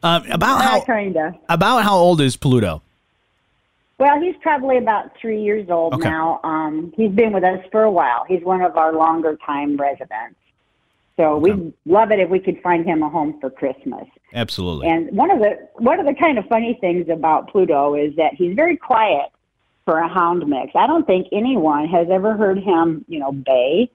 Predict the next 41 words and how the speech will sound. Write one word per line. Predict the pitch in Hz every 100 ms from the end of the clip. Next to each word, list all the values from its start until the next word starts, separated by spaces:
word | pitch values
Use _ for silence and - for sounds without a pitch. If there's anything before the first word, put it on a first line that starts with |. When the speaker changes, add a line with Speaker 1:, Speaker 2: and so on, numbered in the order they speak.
| _ _
Speaker 1:
Hmm. | 220 208
Speaker 2:
or | 135
bark, | 120 123 127 156 190 -
Speaker 1:
Wow. | 104 147
Speaker 2:
you | 147
know, | 156
or | 165
anything. | 202 226 208 131 139
So | 175
that's, | 180 220 -
that's | 214 - -
kind | 311
of | 214
a | 175
party | - 170 160
bonus. | 143 147 151 127 - -
<laughs> | - - - - - - 208 - 208 - 214 - - 339 _ _ _ - - -
Speaker 1:
So, | - - 220 208 -
uh, | 185 -
if | 190
somebody's | 262 302 240 180
interested | 170 - 139 - 123 113
in, | 123 127
you | 123
know, | 139
meeting | 127 151 170 175 175 160 -
Pluto, | - 165 160 156 151 151
kinda | 139 156 143 127
seeing | 117 - 156 147
if | -
he's | 147 -
the | 120
right | 123 131
fit | - 143 131 -
for, | 139 120 110 - - -
for | 131
their | 120 117
family | - 123 120 120 120 117 113
and | 110 107
their | 117
situation, | 117 131 117 113 117 113 123